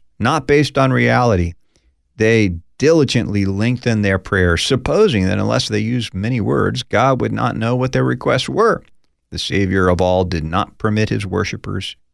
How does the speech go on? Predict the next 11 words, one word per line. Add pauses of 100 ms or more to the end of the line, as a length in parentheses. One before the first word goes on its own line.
to
act
so
shamefully." (880)
That's
where
we're
gonna
stop
for
today.